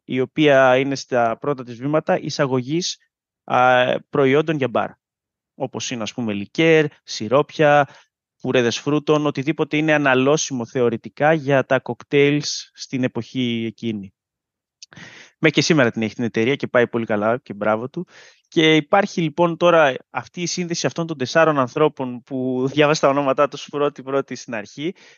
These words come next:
ε, έρχεται εντελώς τυχαία. Γνωρίζει ο ένας τον άλλον, γνωριζόμαστε λίγο από την αγορά. Ο Βασίλης έχει τον Δημήτρη να του κάνει τον brand ambassador, να είναι ο brand ambassador των προϊόντων του για όλο το πορτφόλιο της εταιρείας. Ο Δημήτρης έχει και αυτός σαν μέντορα τον Γιώργο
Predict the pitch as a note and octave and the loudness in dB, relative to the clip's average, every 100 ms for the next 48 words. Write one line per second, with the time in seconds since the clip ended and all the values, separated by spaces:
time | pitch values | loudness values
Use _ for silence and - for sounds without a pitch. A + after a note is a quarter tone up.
0 | - C#3 C#3+ D3 E3 F3+ G#3+ F3+ E3+ F#3 | -4 2 6 6 4 2 -4 0 0 0
1 | - - F3 C3+ F2+ _ _ _ _ D#3 | -4 -4 0 0 -2 _ _ _ _ -10
2 | E3+ D#3 D#3+ D#3+ C3+ D3+ D3 C3+ B2 A#2+ | -2 2 4 4 2 2 2 -2 -4 -2
3 | E3+ F3+ E3+ D3 C#3+ C#3 D3 C3+ C#3 C3+ | 0 0 -2 -4 -6 -4 -6 -4 -4 -2
4 | B2 - A#2+ A2+ B2+ F3+ F#3+ F#3 - _ | -4 -4 -4 0 2 4 4 2 -4 _
5 | - C3 C#3 E3+ D#3 C#3 - - _ _ | -6 0 0 0 -2 -4 -10 -12 _ _
6 | - D3+ C#3+ - D3+ C3 C#3 D3 D3+ C3 | -2 0 0 0 0 2 0 0 0 -2
7 | A#2 D3 D3 D3 C3+ B2+ A#2 - _ C#3+ | 0 0 2 0 -2 -4 -8 -14 _ -4
8 | C#3 C#3+ D3+ C3+ B2+ C3+ B2+ A#2+ B2+ C#3 | 0 2 4 2 2 0 -4 -4 -4 -2
9 | A#2+ C#3 C3 C3 C3+ A2+ A#2 A#2 B2+ C3 | -2 0 0 0 -2 -6 -4 -2 -2 -4
10 | A#2+ A#2 B2+ C3 B2 - - C3+ A#2 G#2 | -6 -2 2 2 -2 -10 -8 -6 -4 -6
11 | - F#2+ A#2 G3 G3 - - - _ _ | -12 -10 -2 2 2 -2 -10 -20 _ _
12 | _ _ _ _ _ - E3 E3 E3 E3 | _ _ _ _ _ 2 4 4 2 2
13 | D3+ C#3 - - - E3+ D3 - C3+ F3+ | 2 -2 -2 -8 -8 -4 -4 -2 -2 0
14 | - C#3+ C3+ C3 B2+ A#2+ A2 A#2+ C3+ D#3 | 2 2 2 4 2 2 0 2 2 2
15 | F#3+ | -2